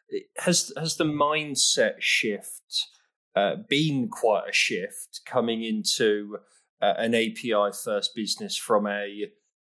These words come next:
B two B, B two C mindset?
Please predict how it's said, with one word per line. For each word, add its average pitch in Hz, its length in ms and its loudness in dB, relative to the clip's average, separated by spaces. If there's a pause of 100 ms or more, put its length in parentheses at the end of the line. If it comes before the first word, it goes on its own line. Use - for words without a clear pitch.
B 110 220 2
two - 160 0
B, 104 500 -2 (260)
B 113 220 2
two - 160 -2
C 113 380 2
mindset? 87 800 -2